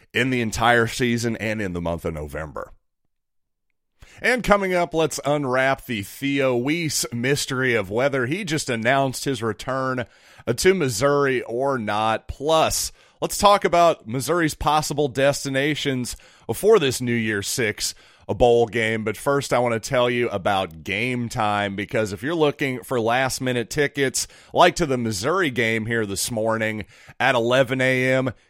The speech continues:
you gotta use Game Time. It's the easiest way to buy tickets at the last minute,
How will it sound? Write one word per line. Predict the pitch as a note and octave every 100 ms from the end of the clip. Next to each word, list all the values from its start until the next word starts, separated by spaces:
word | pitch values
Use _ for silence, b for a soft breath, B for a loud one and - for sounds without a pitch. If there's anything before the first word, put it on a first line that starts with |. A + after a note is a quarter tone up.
| -
you | D3+
gotta | D3+ C3
use | A#2+ A#2 -
Game | A#2 G#2+ G#2 G2+
Time. | B2+ F2 D2 D2
It's | -
the | G#2+ F#2
easiest | C3 F3 C#3+ D3 A#2+
way | A#2+ B2 A#2+ A2+ G2+ b -
to | G#2+
buy | A2+ C#3 C#3+
tickets | - A2+ G#2+ G#2 G2 - - b b
at | C3+ C#3
the | A2
last | G#2 A2 A2+ A2 -
minute, | A#2 C3 C3 B2+